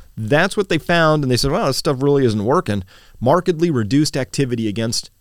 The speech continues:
the Omicron variant. So that's what they're saying, and so they just pulled them. However, it is a fact that a monoclonal is still recommended, so I just pulled the N I H, uh, covid treatment guidelines down just to be sure about this.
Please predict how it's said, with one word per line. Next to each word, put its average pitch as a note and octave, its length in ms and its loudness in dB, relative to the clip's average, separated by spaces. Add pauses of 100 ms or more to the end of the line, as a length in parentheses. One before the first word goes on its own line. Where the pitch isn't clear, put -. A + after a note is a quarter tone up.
the A2+ 140 -4
Omicron G#2+ 480 -2
variant. F#2+ 420 -4 (380)
So G#2 240 -4
that's A2 360 -2
what D#3 120 -8
they're D3 100 -4
saying, B2+ 400 0 (480)
and B2 160 0
so B2+ 140 2
they C3 120 4
just C3+ 160 -2
pulled A3+ 220 2
them. - 140 -2 (640)
However, E3 640 0 (920)
it D#3 140 2
is E3 120 4
a F#3 80 4
fact D3+ 680 0 (120)
that B2+ 340 2 (140)
a F#3 180 4
monoclonal A#2+ 800 2 (140)
is A#3 260 -2
still F#3+ 460 4
recommended, D3+ 640 2
so A#2+ 140 0
I A2+ 80 4
just C#3 240 -4
pulled C3 200 0
the A2+ 140 -2
N B2 120 0
I B2 80 0
H, A#2 460 -2
uh, G#2 200 -2
covid A2+ 380 -2
treatment A2 440 -6
guidelines A2 500 0
down A#2 280 -2
just G2 200 -6
to G2+ 60 -4
be F#2 120 -6
sure F#3 340 0
about B2 300 0
this. A#2 260 0